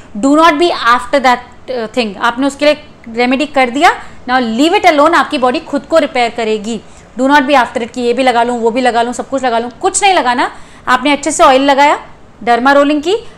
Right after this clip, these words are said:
अगर चाहिए आपको itching हो रही है, तो आप इसके ऊपर दोबारा से oiling लगा के इसको, you know, you just let it be। कुछ नहीं करना, बिल्कुल भी नहीं। कितनी जल्दी results मिलेंगे? देखिए, मैंने आपसे कहा कि connective tissue को repair होने में वक्त लगता है,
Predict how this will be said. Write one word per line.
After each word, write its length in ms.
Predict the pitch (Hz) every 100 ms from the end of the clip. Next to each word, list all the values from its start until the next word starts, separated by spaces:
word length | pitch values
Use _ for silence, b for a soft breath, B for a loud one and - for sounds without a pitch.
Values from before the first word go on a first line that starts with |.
| -
अगर 180 | 233 269
चाहिए 380 | 269 254 254
आपको 220 | 320 311 285
itching 320 | 233 330 320
हो 80 | 311
रही 120 | 311
है, 120 | 370 - B 277
तो 60 |
आप 80 | 269
इसके 160 | - 320
ऊपर 140 | 320
दोबारा 320 | 269 277 330
से 140 | 359 330
oiling 260 | 262 269
लगा 180 | 262 247
के 120 | 269
इसको, 160 | 294 302
you 180 | 262 254
know, 160 | 349
you 300 | 269 220 247
just 180 | 269 294
let 160 | 262 302
it 140 | 247
be। 140 | 339 440 B B - -
कुछ 380 | 392 403 - 339
नहीं 440 | 277 262 269 294 294 240
करना, 720 | 233 214 202 220 226 180 180
बिल्कुल 400 | 269 285 - 302
भी 240 | 226 247 240
नहीं। 220 | 190 180 - - - - - - - - - B B -
कितनी 260 | 311 320
जल्दी 240 | 294 302 302
results 480 | 277 285 269 269 262
मिलेंगे? 480 | 254 247 240 254 B B -
देखिए, 400 | 247 - 330 403
मैंने 180 | 254 240
आपसे 260 | 226 254
कहा 260 | 247 220 294
कि 120 | 339
connective 360 | 262 240 233 277
tissue 280 | 254 269
को 120 | 269 320
repair 340 | 240 233 247
होने 240 | 233 233
में 180 | 233 208
वक्त 260 | 202 226 -
लगता 260 | - -
है, 260 | 214 277